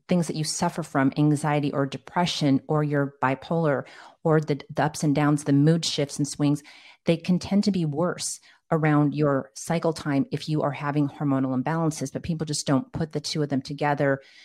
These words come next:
You know, a lot of times, you know, I get patients who come in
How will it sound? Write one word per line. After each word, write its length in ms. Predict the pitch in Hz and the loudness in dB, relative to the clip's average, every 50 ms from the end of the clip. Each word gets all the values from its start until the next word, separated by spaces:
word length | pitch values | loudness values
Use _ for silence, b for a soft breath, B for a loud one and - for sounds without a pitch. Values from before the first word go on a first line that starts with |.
| B B B B - | B B B B 0
You 80 | 175 | 4
know, 120 | 165 151 143 | 4 4 4
a 20 | |
lot 160 | 143 151 151 | 4 2 2
of 80 | 156 151 | 0 0
times, 380 | - - 151 151 147 151 151 | -2 -2 0 2 2 2 2
you 60 | 160 147 | 2 2
know, 120 | 139 135 - | 2 2 0
I 80 | 147 147 | -2 -4
get 240 | 147 151 139 - - | -2 -4 -6 -6 -6
patients 360 | - 151 147 - 151 147 - | -6 -6 -4 -4 -6 -6 -6
who 80 | - | -8
come 200 | 151 - 156 143 | -6 -4 0 2
in 240 | 143 139 135 139 - | 2 4 2 2 0